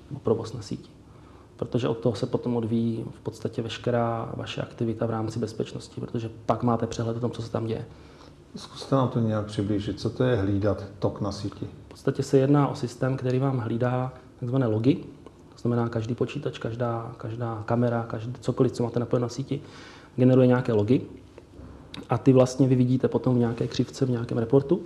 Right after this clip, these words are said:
Speaker 1: A víte, že, řekněme, tento přístroj třeba má generovat takový a takový logy. Ve chvíli, kdy zjistíte, že to tak není, že generuje něco jiného, nějakou anomálii,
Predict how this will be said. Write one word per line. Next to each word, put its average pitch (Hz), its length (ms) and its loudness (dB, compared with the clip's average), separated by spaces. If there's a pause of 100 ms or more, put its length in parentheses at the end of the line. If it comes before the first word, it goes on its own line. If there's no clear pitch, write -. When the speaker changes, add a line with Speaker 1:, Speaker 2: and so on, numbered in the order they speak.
(680)
Speaker 1:
A 123 60 -2
víte, 139 340 8
že, 135 320 8 (260)
řekněme, 120 360 -2
tento 127 280 2
přístroj 135 580 4
třeba 123 520 0
má 117 280 0
generovat 117 380 4
takový 110 240 -2
a - 20 -4
takový - 200 -4
logy. - 200 -4 (560)
Ve 123 80 4
chvíli, 139 300 10
kdy 127 420 4
zjistíte, 123 480 -2
že 120 260 0 (340)
to 127 100 -6
tak - 200 -2
není, 113 260 6
že 135 120 4
generuje 117 340 0
něco 110 240 -2
jiného, 107 460 2 (340)
nějakou 110 260 -2
anomálii, 110 560 2